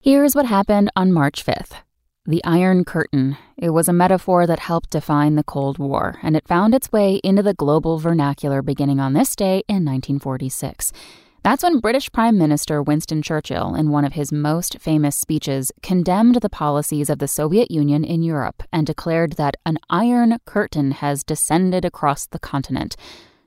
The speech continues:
Today, the speech is considered one of the opening volleys of the Cold War.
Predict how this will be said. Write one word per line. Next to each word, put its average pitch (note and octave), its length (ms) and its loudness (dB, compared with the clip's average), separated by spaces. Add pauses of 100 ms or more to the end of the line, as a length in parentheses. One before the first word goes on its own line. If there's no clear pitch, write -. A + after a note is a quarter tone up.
Today, E3 320 2
the D3 100 -2
speech - 320 -4
is C#3 100 -4
considered D3 440 -2
one D3+ 240 2
of D#3+ 180 -4
the F3+ 180 -2
opening F#3+ 380 -2
volleys C#3+ 400 0
of C#3 100 -4
the E3+ 80 -2
Cold B2+ 360 -8
War. D2 260 -10